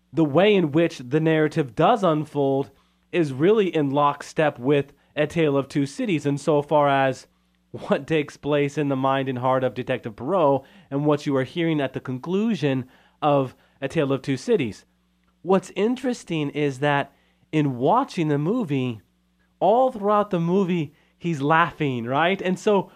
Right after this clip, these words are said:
we're kind of made to interpret this laughter without the real context, unless you know the story of Murder on the Orient Express and you know the Tale of Two Cities well. So you're, you're drawn into another narrative.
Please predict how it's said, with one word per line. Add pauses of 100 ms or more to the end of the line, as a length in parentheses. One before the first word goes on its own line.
(120)
we're
kind
of
made
to
interpret
this
laughter (540)
without
the
real
context,
unless
you (460)
know
the
story
of (240)
Murder
on
the
Orient
Express
and
you
know
the
Tale
of
Two
Cities (280)
well.
So
you're, (220)
you're
drawn
into (180)
another
narrative.